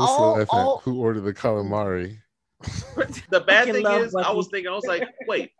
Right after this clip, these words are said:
Speaker 3: isn't calamari, like, a modern thing?" Then I had to think, I was like, "No, they've always had squid. Have they always called it calamari?" I'm like, "Well, it's an Italian word. So I guess they,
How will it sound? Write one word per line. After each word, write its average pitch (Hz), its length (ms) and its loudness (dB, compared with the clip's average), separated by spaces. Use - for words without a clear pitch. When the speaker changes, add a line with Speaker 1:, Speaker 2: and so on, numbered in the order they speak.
Speaker 3:
isn't 262 240 -6
calamari, 196 420 -2
like, 160 200 -2
a 113 40 -6
modern 113 400 -2
thing?" 196 340 -6
Then 170 120 2
I 190 60 2
had 165 140 0
to 147 80 -8
think, 175 200 -6
I 147 60 -2
was 151 140 -10
like, 135 180 -8
"No, 165 120 -4
they've 165 180 -4
always 226 240 -4
had 113 220 -4
squid. 135 500 -8
Have 107 120 -14
they 113 60 -8
always 165 200 -10
called 185 240 -12
it 175 80 -18
calamari?" 147 580 -10
I'm 147 60 -18
like, 139 240 -14
"Well, 127 280 -10
it's - 120 -20
an 175 80 -2
Italian 143 520 -2
word. 107 80 -14
So 127 60 -18
I 120 60 -14
guess 170 120 -8
they, 180 120 -12